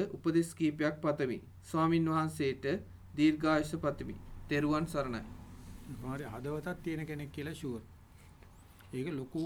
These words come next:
Speaker 2: දෙයක්. උග දෙනකොට ඒකවත් දන්නේ නැහැ. හදවතක් තියෙනකොට මේ වේදනා දුකවත් තියෙන්නේ. ඒ නිසා සන්තෝෂ වෙන්න ඉසේකක්කමක් තියෙනවා නම් සතුටු වෙන්න මොලයක් කියලා එකක් තියෙනවා කිය.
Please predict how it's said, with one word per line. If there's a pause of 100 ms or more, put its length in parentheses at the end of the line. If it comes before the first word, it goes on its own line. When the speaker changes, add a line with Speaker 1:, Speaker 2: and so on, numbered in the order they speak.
Speaker 2:
දෙයක්. (1200)
උග
දෙනකොට
ඒකවත්
දන්නේ
නැහැ. (960)
හදවතක්
තියෙනකොට
මේ
වේදනා
දුකවත්
තියෙන්නේ. (1000)
ඒ
නිසා
සන්තෝෂ
වෙන්න
ඉසේකක්කමක්
තියෙනවා
නම්
සතුටු
වෙන්න
මොලයක්
කියලා
එකක්
තියෙනවා
කිය.